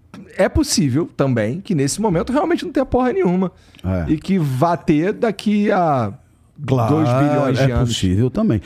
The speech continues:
Speaker 2: É preciso levar em conta um adicional de, de complexidade,
Speaker 1: Ah.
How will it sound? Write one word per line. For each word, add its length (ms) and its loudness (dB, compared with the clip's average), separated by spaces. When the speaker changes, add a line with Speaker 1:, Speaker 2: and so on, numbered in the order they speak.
Speaker 2:
É 120 0
preciso 400 0
levar 280 2
em 80 2
conta 380 0
um 260 2
adicional 800 0
de, 720 -4
de 160 -10
complexidade, 1120 0
Speaker 1:
Ah. 260 -4